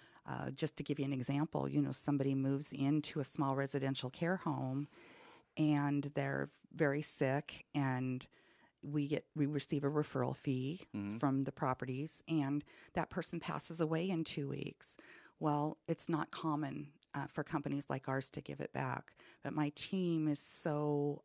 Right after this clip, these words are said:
Speaker 1: um, ingrained, and it's, they're so focused on doing the right things for the right reasons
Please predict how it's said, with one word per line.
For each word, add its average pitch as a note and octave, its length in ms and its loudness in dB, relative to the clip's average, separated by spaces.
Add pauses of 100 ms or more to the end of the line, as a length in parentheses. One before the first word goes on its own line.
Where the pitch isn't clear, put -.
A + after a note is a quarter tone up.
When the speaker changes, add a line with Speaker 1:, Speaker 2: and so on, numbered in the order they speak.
Speaker 1:
um, C#3 340 -4 (300)
ingrained, D3 760 2
and D3 140 0
it's, - 180 -4
they're C#3+ 140 -2
so D3+ 260 2
focused D3+ 580 0
on C#3+ 180 0
doing C#3+ 180 0
the C#3+ 80 -2
right C#3 200 -2
things E3 200 -2
for - 120 -12
the C#3 80 -2
right C#3 220 -2
reasons C#3+ 640 -2